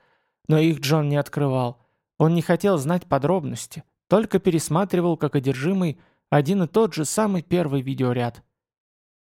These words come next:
На этом месте Люция отхлебнула пиво.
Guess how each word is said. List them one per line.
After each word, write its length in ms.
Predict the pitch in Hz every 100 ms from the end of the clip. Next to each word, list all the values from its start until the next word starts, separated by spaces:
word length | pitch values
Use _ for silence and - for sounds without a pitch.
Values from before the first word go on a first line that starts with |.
| _
На 160 | - 123
этом 280 | 175 208 208
месте 340 | 139 127 -
Люция 520 | 170 135 127 - 151
отхлебнула 680 | 151 147 - 147 127 123 127
пиво. 480 | 143 - 120 - -